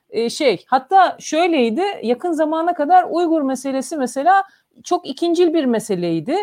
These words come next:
Ya Batı'da da tam bizimkinin biraz, e, duygusal, e, milli vesaire o şeylere girerseniz tam aksi bir durum vardı. Mesela Tibet çok ön plandaydı.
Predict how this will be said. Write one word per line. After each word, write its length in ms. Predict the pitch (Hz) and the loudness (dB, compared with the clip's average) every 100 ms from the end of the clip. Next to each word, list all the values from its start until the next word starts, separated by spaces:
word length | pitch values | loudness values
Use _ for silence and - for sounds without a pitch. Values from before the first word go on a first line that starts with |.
| - | 0
Ya 160 | 185 | 0
Batı'da 300 | 220 226 277 | 0 -2 -4
da 80 | 320 | -2
tam 260 | 311 302 269 | 0 0 -2
bizimkinin 640 | 254 277 277 302 294 240 | -2 -4 -4 -6 -6 -4
biraz, 340 | 240 254 240 - | 0 2 0 -4
e, 160 | 208 | -4
duygusal, 540 | 233 226 226 247 247 - | -2 -4 2 4 4 -4
e, 60 | - - - - _ | -16 -20 -20 -20 _
milli 520 | 214 226 226 240 233 | -6 -4 -2 -2 0
vesaire 440 | 208 - 214 208 202 | -2 0 0 2 0
o 100 | 214 | -2
şeylere 380 | - 214 220 240 | 0 0 2 2
girerseniz 640 | 254 277 262 269 392 - _ _ | 2 2 0 -4 -4 -6 _ _
tam 180 | 320 330 | 2 4
aksi 280 | 311 - 294 | 2 0 -2
bir 60 | 240 | 0
durum 260 | 214 196 | 2 2
vardı. 200 | 190 247 | 2 0
Mesela 240 | 320 359 370 - | 0 0 0 2
Tibet 360 | 392 277 - | 2 2 0
çok 220 | - 220 | -6 -4
ön 160 | 202 196 | -4 -6
plandaydı. 640 | - 185 170 165 165 170 | -2 -2 0 -2 -2 -2